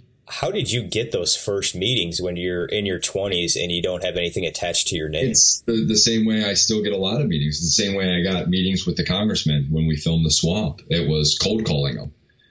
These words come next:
Speaker 2: I mean, I, I really, I think it's surprising how few people are willing to just pick up the phone and cold call people. I do it with emails all the time. Um, and most of the people are, are surprisingly, uh, you know, willing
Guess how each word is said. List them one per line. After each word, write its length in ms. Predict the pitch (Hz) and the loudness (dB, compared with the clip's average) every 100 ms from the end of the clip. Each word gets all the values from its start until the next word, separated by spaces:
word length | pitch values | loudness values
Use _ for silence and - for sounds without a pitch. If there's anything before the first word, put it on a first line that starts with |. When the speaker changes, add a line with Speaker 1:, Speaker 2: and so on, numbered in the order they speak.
| _ _ _ - | _ _ _ -2
Speaker 2:
I 60 | |
mean, 120 | 101 | 0
I, 160 | 104 110 | 0 0
I 100 | 107 | 0
really, 560 | 107 123 170 117 - - _ | 2 2 2 2 0 -4 _
I 100 | 90 | -6
think 200 | - 127 | 0 0
it's 180 | 101 - | 2 2
surprising 840 | 85 73 - 98 101 113 113 110 | 2 0 -2 -2 0 2 2 2
how 300 | 95 104 107 | 0 -2 -2
few 380 | 107 - 107 101 | -4 -2 -2 0
people 340 | - 98 90 90 | 0 -2 0 0
are 100 | 85 | 2
willing 340 | 90 90 87 | 2 2 2
to 100 | 80 | 2
just 260 | 76 82 - | 2 0 0
pick 140 | 92 | 0
up 120 | 87 | 0
the 100 | - | -2
phone 500 | 76 85 82 76 73 - - - | -2 0 2 2 0 -4 -20 -6
and 180 | 82 82 | 0 2
cold 260 | - 107 110 | 2 0 0
call 200 | 76 - | -2 0
people. 340 | - - - - | -2 -4 -12 -2
I 80 | 110 | 0
do 160 | 131 | 2
it 60 | 113 | 2
with 160 | 107 110 | 2 2
emails 520 | 113 110 92 90 - | 2 2 0 -2 -2
all 160 | 98 95 | -2 0
the 120 | 90 | 0
time. 340 | 98 107 73 - _ _ _ _ - | 0 0 -2 -4 _ _ _ _ -2
Um, 440 | 87 90 87 87 92 | 0 0 0 0 0
and 120 | 95 | 0
most 240 | 107 107 | 2 2
of 80 | 117 | 2
the 80 | 90 | 0
people 420 | 95 90 95 95 | 0 0 0 0
are, 340 | 92 95 87 | 0 0 0
are 60 | 92 | 0
surprisingly, 1040 | - 90 - 87 90 90 90 92 90 90 90 | 0 0 0 0 2 2 2 2 2 2 2
uh, 340 | 85 85 85 78 | 2 2 0 0
you 100 | 92 | 0
know, 160 | 92 | 2
willing 420 | 85 85 87 87 | 2 2 2 2